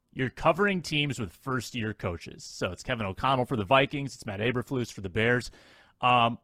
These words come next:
what is the, the favorite thing that you've observed that coach bring to the organization, whether it's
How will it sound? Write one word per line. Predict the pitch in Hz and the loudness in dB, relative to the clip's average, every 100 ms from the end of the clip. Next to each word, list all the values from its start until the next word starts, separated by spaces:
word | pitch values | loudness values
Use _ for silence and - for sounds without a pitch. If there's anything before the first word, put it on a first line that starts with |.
| - | -6
what | 127 185 | 4 6
is | 262 220 | 6 2
the, | - 185 165 160 151 | 6 8 8 6 2
the | 160 | -6
favorite | - 180 196 190 214 - | 0 2 2 4 0 2
thing | 180 160 | 0 2
that | 151 | 0
you've | 147 139 | 0 0
observed | 107 104 120 120 104 - | 0 2 4 2 2 2
that | 123 - | 0 2
coach | 135 123 104 | 0 0 0
bring | 127 131 131 | 2 2 2
to | 139 | 2
the | 120 | 2
organization, | 120 120 110 95 104 - 98 | 2 2 0 2 0 0 -2
whether | 107 107 107 | 0 0 0
it's | 104 | -2